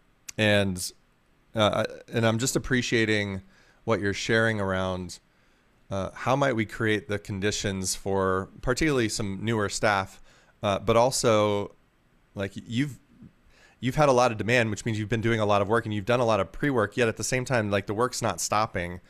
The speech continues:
But you chose to, li-, like, create a line in the sand of saying, "We need to prioritize self-care." Uh, and so I just wanted to not acknowledge that, 'cause that's a, that's a significant psychological lift for an E D to be able to say, "We have to prioritize this."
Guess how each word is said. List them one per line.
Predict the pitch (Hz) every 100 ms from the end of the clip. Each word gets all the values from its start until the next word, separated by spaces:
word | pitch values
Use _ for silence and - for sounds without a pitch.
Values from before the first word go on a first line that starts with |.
| - _ _ _ -
But | 110
you | 110 143
chose | - 139 156 139 -
to, | 113 107 101 101 -
li-, | 104 101
like, | 98 85
create | - 123 131
a | 117
line | 98 123
in | 156
the | 107
sand | - 110
of | 101
saying, | - 104 95
"We | 110
need | 123 104
to | 101
prioritize | 101 95 107 104 - 90 90
self-care." | - 98 95 - 85 90 92 180 _ _ _ _ _ _ _ -
Uh, | 98 -
and | 113
so | 123
I |
just | 170
wanted | 190 127 101
to |
not | 95 95 101
acknowledge | 107 95 98 110 107 85
that, | 87 82 -
'cause | 104
that's | 113 139 -
a, | 180 151 117 101
that's | 113 113 -
a | 185
significant | 147 104 98 104 - 117 - 110 92 - _ _ _
psychological | - - 107 113 101 95 101 104 - 104 95 95
lift | 92 90 101 - - -
for | - 113 104
an | 98
E | 101 95
D | 92 98
to | 95
be | 92
able | 98 92
to |
say, | 95 104 98
"We | 95 98 104
have | - 101 -
to | 110
prioritize | - 101 95 95 98 95 95 90 92
this." | 87 85 -